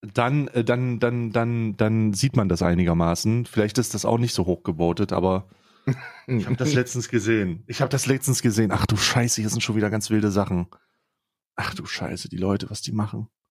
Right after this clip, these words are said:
Speaker 2: Reddit ist auch wirklich eine sehr mystische, äh, Gegend. Ich bin, ich bin leider nicht so viel auf Reddit, wie ich eigentlich für meine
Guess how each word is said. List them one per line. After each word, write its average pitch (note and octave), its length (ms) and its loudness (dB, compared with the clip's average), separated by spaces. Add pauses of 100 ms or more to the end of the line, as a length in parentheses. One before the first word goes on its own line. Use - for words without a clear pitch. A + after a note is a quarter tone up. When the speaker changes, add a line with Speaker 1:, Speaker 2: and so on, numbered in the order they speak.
(640)
Speaker 2:
Reddit C3+ 300 4
ist A#2+ 120 0
auch G#2+ 140 0
wirklich G#2+ 220 0
eine G#2 120 2
sehr G2 180 2
mystische, G2 760 0
äh, G2+ 180 0
Gegend. F2+ 440 0
Ich F#2+ 100 -4
bin, G#2+ 300 0
ich - 140 -6
bin A2+ 160 0
leider A2 260 2
nicht A#2 360 0
so A#2+ 200 0
viel A#2 220 0
auf G#2 160 -2
Reddit, G#2+ 280 0
wie G#2 160 0
ich - 160 -10 (560)
eigentlich A2 400 2
für A2+ 120 2
meine G2+ 380 4